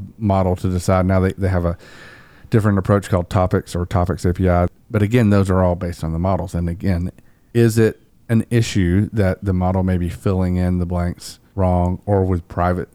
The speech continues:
information? Mm, I don't know. It depends on, on what you use those things for. And so I think it's something that everybody is gonna have to contend with, be very thoughtful around what are we doing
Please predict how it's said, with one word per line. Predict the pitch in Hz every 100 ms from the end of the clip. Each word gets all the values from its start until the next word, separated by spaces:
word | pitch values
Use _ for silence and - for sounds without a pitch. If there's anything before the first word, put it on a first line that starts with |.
| _ _ _ -
information? | 92 90 98 120 95 85 82 - -
Mm, | 135 117
I | 113
don't | 107 95
know. | 107 82 - _ _ _ _
It | 95
depends | 92 104 98
on, | 90 87 -
on | 92 87
what | 87
you | 90
use | 85 101 101
those | 82 -
things | 80 78
for. | - 80 80 - - - - - - - -
And | 101 95
so | 101
I | 92
think | 101 117
it's | 107
something | 117 104 98
that | 92 -
everybody | 95 98 92 90
is | 90
gonna | 87 90
have | 90
to | 85
contend | - 85 80 - 107 98
with, | 85 85 82 87 - _ _ _
be | 104
very | 92 101 95
thoughtful | 87 - 101 - 92 87 82 - _ _
around | 98 95 87 87
what | 90 101
are | 101
we | 90 85
doing | 87 90 85 85 92